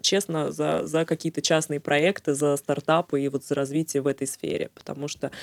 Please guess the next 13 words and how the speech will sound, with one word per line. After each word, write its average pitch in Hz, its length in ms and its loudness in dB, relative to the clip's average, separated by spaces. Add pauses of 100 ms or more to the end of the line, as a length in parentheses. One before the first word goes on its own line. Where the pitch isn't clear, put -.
(260)
пока 208 360 6
вот 170 180 4
все, 175 240 2
что 160 180 -2
происходит 156 640 2
в, 143 220 0
с - 140 -6
министерствами, 170 640 2
с 156 80 -4
государством 147 760 2
и - 40 -10
так - 200 -6
далее, 170 320 4